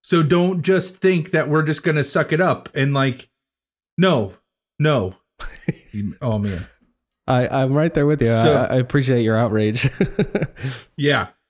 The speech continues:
Speaker 1: And then, and then you're just like, well, I said on, uh, like, when, uh, on election night, when we realized it was going that way,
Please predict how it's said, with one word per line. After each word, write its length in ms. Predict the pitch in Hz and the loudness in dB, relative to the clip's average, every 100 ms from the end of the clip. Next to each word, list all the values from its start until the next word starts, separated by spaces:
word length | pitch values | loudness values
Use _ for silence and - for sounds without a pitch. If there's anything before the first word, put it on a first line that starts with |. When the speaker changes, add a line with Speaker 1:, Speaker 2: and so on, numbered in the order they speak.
| - - - | -20 -20 -2
Speaker 1:
And 140 | 185 | 2
then, 180 | 240 226 - | 4 2 0
and 160 | 196 233 | 2 2
then 160 | 254 | 4
you're 120 | 226 | 2
just 240 | 208 202 - | 2 0 0
like, 320 | 175 151 - _ _ _ _ - | -2 -2 -8 _ _ _ _ 0
well, 120 | 175 | 2
I 160 | 170 | 4
said 220 | 160 202 185 | 2 2 2
on, 340 | 156 143 131 | 2 0 -2
uh, 160 | - 143 117 | -2 -2 0
like, 200 | 143 135 | -2 -2
when, 440 | 135 151 156 143 - | 0 0 0 -2 -2
uh, 280 | 139 - - | -4 -4 -4
on 200 | 127 135 | -2 0
election 360 | 131 147 147 127 | 2 0 -2 -2
night, 220 | 127 101 | -2 -2
when 120 | 120 | -2
we 140 | 120 | 0
realized 680 | 117 123 117 113 113 107 - _ _ _ _ - | 0 0 0 0 -2 -4 -8 _ _ _ _ -8
it 80 | |
was 180 | 123 107 | -4 -4
going 320 | 101 113 113 | -2 0 0
that 200 | 107 104 110 | -2 -4 -4
way, 400 | 107 98 90 | -4 -4 -8